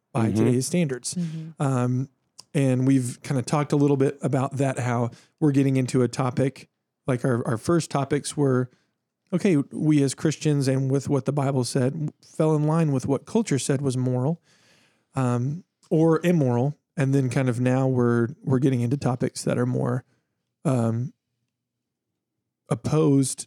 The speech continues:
Speaker 1: to the culture.
Speaker 3: Mm-hmm.
Speaker 1: So I think this is good. These are questions that, I mean, we've, I know I've had and other people have had, and so it's really good to kinda rehash these.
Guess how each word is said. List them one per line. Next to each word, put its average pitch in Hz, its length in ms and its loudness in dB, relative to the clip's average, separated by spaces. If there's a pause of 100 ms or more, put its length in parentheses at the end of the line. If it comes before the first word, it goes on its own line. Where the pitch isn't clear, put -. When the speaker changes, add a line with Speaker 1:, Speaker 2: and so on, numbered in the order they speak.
(120)
Speaker 1:
to 143 200 0
the 139 100 0
culture. - 380 -4 (280)
Speaker 3:
Mm-hmm. 185 80 -6
Speaker 1:
So 135 320 -6 (420)
I 156 60 2
think 170 140 4
this 135 120 0
is 135 160 0
good. 147 240 0
These 135 220 2
are 135 80 -2 (280)
questions 143 380 0
that, 123 160 2 (480)
I 131 40 -8
mean, 131 200 -2
we've, 120 300 -4 (840)
I 139 100 -2
know 131 260 0 (160)
I've 143 220 -2
had 131 260 -2
and 127 80 -2
other 131 180 0
people 127 360 0
have 131 120 -4
had, 131 360 -6
and 175 100 -8
so 139 120 -4
it's - 140 -10
really 127 180 -4
good 127 220 -4
to 135 220 -4 (180)
kinda 127 200 -4
rehash 127 640 -4
these. 131 500 -2